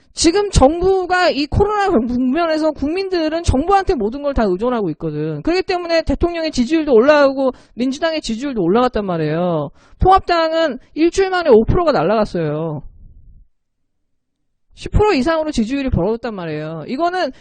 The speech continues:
국민들이 코로나 국면에 있어서만큼은 정부한테 신뢰하게 보내는 거거든. 이거는 의사 파-, 의사 파업도 마-,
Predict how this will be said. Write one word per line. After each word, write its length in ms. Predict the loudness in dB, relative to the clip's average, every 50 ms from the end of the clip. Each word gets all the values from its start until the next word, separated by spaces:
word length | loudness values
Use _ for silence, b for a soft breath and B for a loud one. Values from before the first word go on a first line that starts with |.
| b b
국민들이 500 | -6 -4 -4 -4 -4 -4 -4 -4 -4 -4
코로나 400 | -4 -2 -2 -2 -2 0 0 0
국면에 400 | 0 0 -2 -2 -2 -4 -4 -4 -4
있어서만큼은 600 | -4 -2 -2 -2 0 0 -2 -2 -4 -6 -6 -2
정부한테 720 | 0 0 2 2 0 0 0 2 2 2 0 0 -2 -2 -2
신뢰하게 460 | 0 0 0 0 0 0 2 2 0
보내는 360 | 0 0 2 2 2 2 2
거거든. 580 | 0 2 2 0 -2 -4 -4 -4 -4 -4 -4 -4
이거는 360 | -4 -2 0 0 0 0 0 -2 B B B B B B
의사 340 | 0 2 4 4 4 4 2
파-, 160 | 2 0 0 2
의사 240 | 2 4 4 4 4 4 _ -2
파업도 360 | -2 0 0 0 -2 -2 -2
마-, 100 | -2 -2